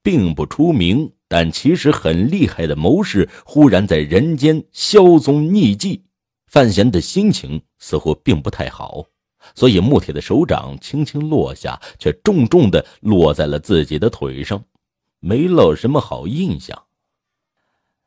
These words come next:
司南伯爵手中的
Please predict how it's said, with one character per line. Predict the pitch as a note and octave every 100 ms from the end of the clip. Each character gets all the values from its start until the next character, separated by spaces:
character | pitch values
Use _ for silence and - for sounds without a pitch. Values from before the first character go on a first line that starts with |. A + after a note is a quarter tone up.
| _ _ _ _ _ _
司 | - A#3
南 | G#3 D3+
伯 | D3+ G2+
爵 | A2+ D#2+
手 | - C2 A#1
中 | C2+ A2 A#2
的 | C#2 A#1+ -